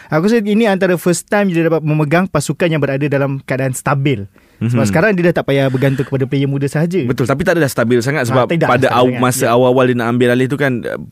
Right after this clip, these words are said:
Speaker 2: pelbagai kecaman kan
Speaker 1: Mhm.
Speaker 2: diterima oleh jurulatih sebelum ni, Datuk Lim Tiong Kim.
Speaker 1: Mhm.
Speaker 2: So, dia men-, menstabilkan kapal yang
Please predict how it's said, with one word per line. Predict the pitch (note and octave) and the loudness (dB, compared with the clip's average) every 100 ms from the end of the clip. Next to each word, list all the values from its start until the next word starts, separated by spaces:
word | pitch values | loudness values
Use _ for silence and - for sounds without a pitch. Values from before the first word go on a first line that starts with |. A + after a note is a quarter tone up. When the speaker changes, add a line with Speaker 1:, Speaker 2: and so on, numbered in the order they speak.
| - | -8
Speaker 2:
pelbagai | - G#2 G#2+ A2 | -2 0 0 -2
kecaman | A2+ B2 B2+ A2 | -2 -2 0 -2
kan | A2 A2+ C3 | -2 -2 -2
Speaker 1:
Mhm. | G#2 | -4
Speaker 2:
diterima | - G2+ G#2 G#2+ | -4 -4 -2 -4
oleh | F#2+ G2 G2 F#2+ F#2+ F#2+ F2+ | -4 -4 -2 -2 -4 -6 -6
jurulatih | F#2+ A2 G2+ G2+ G2+ | -6 -4 -2 -4 -4
sebelum | G#2 G2+ | -4 -2
ni, | G#2 G#2 G2+ F#2+ G2 | -4 -4 -6 -6 -6
Datuk | G2 G#2 G2 | -6 -4 -4
Lim | F#2+ G2 | -4 -4
Tiong | G2+ | -4
Kim. | A#2 B2+ C#3+ | -4 -6 -4
Speaker 1:
Mhm. | B2+ C3 - - | -4 -6 -10 -12
Speaker 2:
So, | - G2+ F#2+ F#2 E2+ - C2 | -4 -2 -2 -2 -4 -6 -8
dia | G2 A2 A#2 A2+ A2+ | -4 0 2 2 2
men-, | A2 G#2+ G#2+ G#2+ A2+ A2+ A2+ A2 G#2+ | 0 0 -2 0 0 0 0 -2 -2
menstabilkan | A2 A2 - G#2+ G#2 B2 B2 C#3 A2 F#2+ | -2 -4 -2 0 2 2 2 0 -2 -2
kapal | G#2 - A2+ G2+ | -4 -2 -2 0
yang | G2+ F#2+ F#2+ F#2 | -2 -4 -6 -6